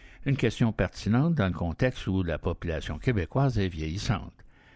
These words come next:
À partir de son expérience, la fille de Pierre Légaré, qui précise qu'elle n'est pas opposée à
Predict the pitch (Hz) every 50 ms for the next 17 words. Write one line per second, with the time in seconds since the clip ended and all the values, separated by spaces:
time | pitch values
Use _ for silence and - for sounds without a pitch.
0 | - - _ _ _ _ - 98 98 - 117 117 - 180 170 160 131 107 - -
1 | 104 98 92 85 - - - 82 78 80 90 120 151 160 147 - - 92 - -
2 | 131 127 113 98 90 - 120 120 123 107 101 90 85 80 80 87 120 160 185 -
3 | - - 107 - - 165 165 151 - - 110 98 80 80 - - - - 95 87
4 | 85 80 82 80 82 82 76 - - 95 85 - - 143 143 139 - 117 95 80
5 | 92 110 123 151 180 170 143 139 - 95 87 82 78